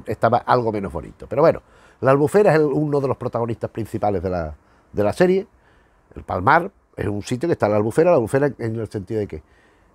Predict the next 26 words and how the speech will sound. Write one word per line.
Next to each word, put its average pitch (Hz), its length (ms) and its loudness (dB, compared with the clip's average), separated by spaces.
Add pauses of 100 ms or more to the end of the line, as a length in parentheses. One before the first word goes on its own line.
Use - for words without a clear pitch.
de 127 160 4
que 135 280 0
es 127 120 0
una 143 160 0
confrontación 120 640 0
de 110 100 0
dos 98 160 0
mundos 95 400 -4 (160)
en 101 160 -4
el 104 80 0
momento 113 500 -2 (120)
en 123 180 -4
que - 240 -12 (500)
allí 123 200 2
lo, 123 200 4
lo 113 180 2
tradicional 123 440 2
es 120 60 4
la 120 100 4
pesca. 107 280 -2
La 101 80 -4
pesca 135 320 -2
embarca 127 500 2
en 131 60 -4
unas 120 120 0
barcas 110 440 2